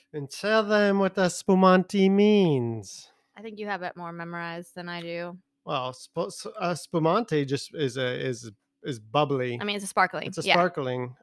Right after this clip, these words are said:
Speaker 1: Um, so
Speaker 2: And I know that it's Italian. The Spumante is Italian. That comes from Italy.
Speaker 1: Yes.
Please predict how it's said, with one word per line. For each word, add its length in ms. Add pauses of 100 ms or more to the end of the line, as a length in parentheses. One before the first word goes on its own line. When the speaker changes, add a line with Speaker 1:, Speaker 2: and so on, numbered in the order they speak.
Speaker 1:
Um, 640 (500)
so 220
Speaker 2:
And 120
I 80
know 200
that 120
it's 480
Italian. 800
The 200 (220)
Spumante 840
is 360 (600)
Italian. 500 (280)
That 180
comes 240
from 140
Italy. 280 (140)
Speaker 1:
Yes. 640